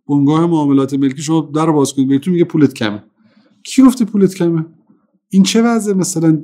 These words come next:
چرا مردم باید دچار این همه مشقت بشن؟ مشکلات متعدد. ما تحقیقات بازار کردیم روی این موضوع، تو لایه‌های مختلف، تو شبکه‌های اجتماعی به مردم گفتیم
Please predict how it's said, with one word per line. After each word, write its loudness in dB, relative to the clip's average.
چرا -4
مردم 0
باید -4
دچار -2
این 0
همه -2
مشقت -2
بشن؟ -6
مشکلات -2
متعدد. 0
ما -2
تحقیقات -2
بازار -2
کردیم 0
روی -4
این -6
موضوع، -6
تو -2
لایه‌های 2
مختلف، -2
تو -2
شبکه‌های -2
اجتماعی -2
به 0
مردم -2
گفتیم -2